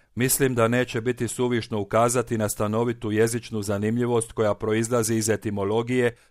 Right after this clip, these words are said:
to jest određivanja podrijetla riječi i njihovih povezanosti s drugim riječima istoga ili inih jezika.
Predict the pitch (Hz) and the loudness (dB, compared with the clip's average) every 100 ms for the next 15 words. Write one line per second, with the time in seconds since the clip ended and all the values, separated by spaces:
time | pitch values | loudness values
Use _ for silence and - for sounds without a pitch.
0 | - 117 127 123 117 107 107 104 120 123 | -2 2 4 2 0 2 2 2 2 4
1 | 117 107 107 104 113 120 120 107 104 110 | 2 0 -2 0 0 0 2 2 2 2
2 | 123 - 120 107 113 117 117 107 - 117 | 0 0 -2 0 -2 0 -2 -2 0 2
3 | 120 120 117 117 110 - 101 101 120 117 | 4 2 2 0 -2 -2 -4 -2 0 0
4 | 110 107 113 120 127 110 113 120 - 123 | 0 2 2 0 -2 0 0 0 0 0
5 | 113 110 123 107 107 131 123 123 117 - | 0 -2 -2 -4 -2 0 -2 -2 -8 0
6 | 123 101 95 90 87 78 | 2 2 -2 -8 -10 -12